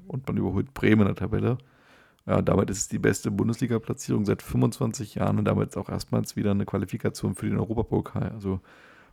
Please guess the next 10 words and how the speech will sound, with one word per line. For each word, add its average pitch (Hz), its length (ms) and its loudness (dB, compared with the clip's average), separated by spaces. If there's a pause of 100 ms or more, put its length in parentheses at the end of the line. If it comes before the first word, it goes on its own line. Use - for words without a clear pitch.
(140)
Props - 460 2
an 95 220 2
Herrn 92 220 0
Stöger, 107 540 0
der 101 200 2
damals 104 400 0
natürlich 110 260 -8
noch 117 120 -4
Trainer 104 340 2
war. 107 220 4